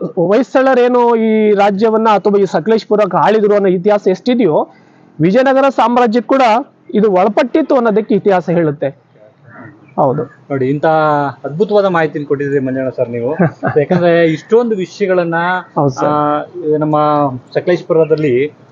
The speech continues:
Speaker 2: ತುಂಬಾ ವಿಶೇಷಗಳಿದೆ. ನೋಡಿ,
Speaker 1: ಹೌದು ಸರ್.
Speaker 2: ನಿಮ್, ನನ್ನ ಹಿಂದೆ ಕಾಣುವಂತ ಕಬ್ಬಿಣದ ಸೇತುವೆ,
Speaker 1: ಹೌದು ಸರ್.
Speaker 2: ಪ್ರತಿಯೊಂದು ಊರಲ್ಲೂ ಇಂಥ, ಇಂಥ ಸೇತುವೆಗಳು ಇರ್ತವೆ. ಇಂಥ ಯಾರೋ ಬ್ರದರ್ಸ್ ಅಥವಾ ಇಂಥ ಒಂದು ಒಳ್ಳೆ ಕಂಪನಿ, ಆ, ಕಟ್ಟಿರುತ್ತೆ. ಯಾಕೆ
Speaker 1: ಹೌದು.
Speaker 2: ಅಂತಂದ್ರೆ, ಆ, ಇವೆಲ್ಲ ನಾವು ಗಮನಿಸಿರಲ್ಲ. ಯಾಕಂದ್ರೆ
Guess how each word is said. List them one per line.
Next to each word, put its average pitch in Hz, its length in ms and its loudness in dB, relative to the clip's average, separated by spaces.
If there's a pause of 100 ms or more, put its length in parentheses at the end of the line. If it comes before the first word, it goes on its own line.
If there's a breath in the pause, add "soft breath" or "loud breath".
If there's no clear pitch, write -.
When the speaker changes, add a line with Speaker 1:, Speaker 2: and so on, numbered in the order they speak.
(120)
Speaker 2:
ತುಂಬಾ 180 600 0
ವಿಶೇಷಗಳಿದೆ. 143 600 -2
ನೋಡಿ, - 320 -12
Speaker 1:
ಹೌದು 156 100 0
ಸರ್. 156 260 0
Speaker 2:
ನಿಮ್, 151 240 0
ನನ್ನ 147 180 0
ಹಿಂದೆ 160 220 0
ಕಾಣುವಂತ 160 340 -2
ಕಬ್ಬಿಣದ 156 500 0
ಸೇತುವೆ, 147 480 0
Speaker 1:
ಹೌದು 170 220 0
ಸರ್. 156 180 0
Speaker 2:
ಪ್ರತಿಯೊಂದು 262 400 0
ಊರಲ್ಲೂ 240 220 2
ಇಂಥ, 202 140 -2
ಇಂಥ 196 140 -4
ಸೇತುವೆಗಳು 160 480 -4
ಇರ್ತವೆ. 147 420 -4 (280 loud breath)
ಇಂಥ 220 180 -2 (120)
ಯಾರೋ 190 200 2
ಬ್ರದರ್ಸ್ 160 500 0
ಅಥವಾ 156 280 0
ಇಂಥ 160 200 -2
ಒಂದು 214 220 2
ಒಳ್ಳೆ 175 160 2
ಕಂಪನಿ, 160 420 -6 (280)
ಆ, 147 240 2
ಕಟ್ಟಿರುತ್ತೆ. 143 640 -2
ಯಾಕೆ 139 200 -4
Speaker 1:
ಹೌದು. 143 180 0
Speaker 2:
ಅಂತಂದ್ರೆ, 170 380 0 (360)
ಆ, 160 140 2
ಇವೆಲ್ಲ 196 240 2 (400)
ನಾವು 175 340 0
ಗಮನಿಸಿರಲ್ಲ. 180 460 0
ಯಾಕಂದ್ರೆ 175 420 -2